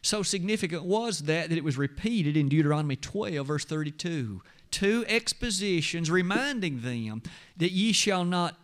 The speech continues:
add or diminish aught from the word that I give thee. You and I still recognize the necessity of appreciating that thought. We find it again in Proverbs chapter thirty, verses five and six.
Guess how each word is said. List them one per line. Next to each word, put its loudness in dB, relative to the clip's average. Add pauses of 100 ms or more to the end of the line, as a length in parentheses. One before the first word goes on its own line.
(180)
add -2
or 6
diminish -4
aught -4
from -6
the -2
word 2
that -4
I -6
give -6
thee. -6 (1300)
You 6
and 4
I 2
still 0
recognize -4
the -4
necessity 0
of -6
appreciating -2
that -8
thought. -12 (680)
We 2
find 0
it 0
again 2
in 0
Proverbs 0
chapter -4
thirty, -2
verses -2
five -2
and -4
six. -4